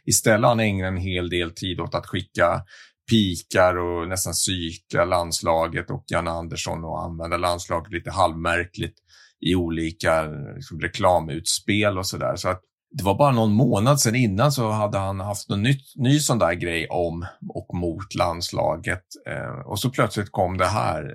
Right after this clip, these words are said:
Eh, väldigt oväntat, måste man säga. Jag tror det finns flera orsaker. Dels inser han själv att han fortfarande håller så bra som han gör, att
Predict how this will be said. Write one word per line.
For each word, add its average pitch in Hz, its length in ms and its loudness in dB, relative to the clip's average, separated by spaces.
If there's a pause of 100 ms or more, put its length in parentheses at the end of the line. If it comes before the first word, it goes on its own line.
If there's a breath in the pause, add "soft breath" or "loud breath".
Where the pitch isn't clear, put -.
Eh, 67 180 -8 (460)
väldigt 101 380 0
oväntat, 90 760 -4
måste 87 200 -6
man 87 80 0
säga. 85 320 -2 (460 loud breath)
Jag 107 100 2
tror 147 120 6
det 135 60 4
finns 131 240 4 (580)
flera 120 260 6
orsaker. 95 360 -2
Dels 131 760 2
inser 95 380 2
han 90 120 0
själv 87 280 -4
att - 140 -6
han 85 180 -2
fortfarande 85 640 -6
håller 107 360 -2
så 95 160 -6
bra 101 260 2
som 95 160 -4
han 85 140 -4
gör, 80 260 -4
att 82 140 -8